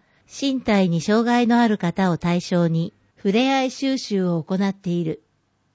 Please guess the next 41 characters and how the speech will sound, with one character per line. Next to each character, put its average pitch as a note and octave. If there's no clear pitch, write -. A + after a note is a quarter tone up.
市 C#4
職 A3
員 G3+
二 A#3
名 A3
の F3+
参 B3
班 A#3+
体 A#3+
制 G3
で、 F#3
週 C4+
一 F#3
回 G#3
個 -
別 A#3
訪 A#3+
問 F#3
を E3
行 G3+
い、 G3
ゴ G#3
ミ B3
の B3+
収 B3
集 A#3
と A3+
合 A3
わ A#3
せ G3+
て F3+
安 A#3
否 C#4
確 C4
認 F#3
を E3
行 -
っ F#3+
て -
い F3+
る。 D#3+